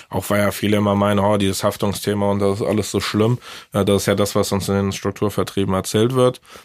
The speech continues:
Hm, ich hab das für mich zum Beispiel so gelöst, ich, die zwei von der Allianz, die ich gerade rekrutiere, die sollen zukünftig meinen Gewerbebereich übernehmen.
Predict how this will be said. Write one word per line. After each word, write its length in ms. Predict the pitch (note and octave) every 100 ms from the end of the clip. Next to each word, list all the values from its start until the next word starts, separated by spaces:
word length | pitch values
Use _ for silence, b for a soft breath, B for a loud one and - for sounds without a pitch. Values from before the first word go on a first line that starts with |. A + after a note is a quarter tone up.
| B
Hm, 300 | A2 G#2+ G2+ D#3
ich 120 | -
hab 100 | G2+
das 120 | G#2
für 120 | -
mich 180 | G#2 G2+
zum 140 | - G2
Beispiel 260 | G2 G2
so 180 | G2 B2+
gelöst, 340 | C3+ C3 B2+
ich, 100 | -
die 120 | - G2
zwei 360 | - G#2+ G#2+
von 180 | G#2+ -
der 100 | F#2+
Allianz, 360 | G2+ G#2 A#2 -
die 80 | G2+
ich 100 | -
gerade 220 | G2+ G#2
rekrutiere, 540 | G2 - - C3 C3+
die 100 | A2+
sollen 220 | G#2 G#2
zukünftig 540 | G#2 A2 A2 G#2 G2 -
meinen 200 | G2+ G#2
Gewerbebereich 640 | G2+ G2+ G2+ G2+ G2+ G2+
übernehmen. 400 | G#2 G2+ B2 G3